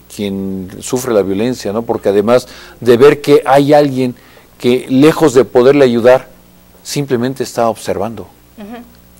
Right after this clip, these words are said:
Speaker 2: Y
Speaker 1: Y no
Speaker 2: so-
Speaker 1: hace nada, ¿no?
Speaker 2: Sí, no, no hace nada. Es, es, yo creo que ha de ser muy frustrante, ¿no? Que, que estás como víctima y ves que las personas están viendo y no te ayudan. Y bueno, el, el punto no es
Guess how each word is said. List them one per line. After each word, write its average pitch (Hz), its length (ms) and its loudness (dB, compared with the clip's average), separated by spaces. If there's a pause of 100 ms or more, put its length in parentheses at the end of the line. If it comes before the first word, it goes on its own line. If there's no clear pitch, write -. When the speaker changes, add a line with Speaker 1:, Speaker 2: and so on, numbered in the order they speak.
(240)
Speaker 2:
Y 220 340 -10
Speaker 1:
Y 117 60 -4
no 123 80 0
Speaker 2:
so- 135 80 0
Speaker 1:
hace 127 80 -6
nada, 123 260 -2
¿no? 143 280 -8
Speaker 2:
Sí, 262 220 -18
no, 214 180 -12
no 220 140 -18
hace 233 240 -16
nada. 269 200 -12
Es, 247 100 -10
es, 254 300 -16
yo 269 120 -10
creo 302 180 -10
que 349 80 -10
ha 339 60 -4
de 311 80 -8
ser 302 140 -12
muy 294 180 -12
frustrante, 240 840 -14
¿no? 190 180 -20
Que, 214 180 -18
que 214 120 -20
estás 220 380 -10
como 247 240 -14
víctima 240 420 -14
y 240 60 -12
ves 233 200 -10
que 233 240 -6
las 196 420 -12
personas 233 500 -16
están 226 240 -20
viendo 226 200 -20
y 233 100 -20 (540)
no 220 80 -18
te 226 140 -20
ayudan. 226 300 -20 (1080)
Y 226 200 -10
bueno, 220 440 -8
el, 185 260 -12
el 190 120 -12
punto 220 540 -8
no 226 180 -8
es 233 160 -8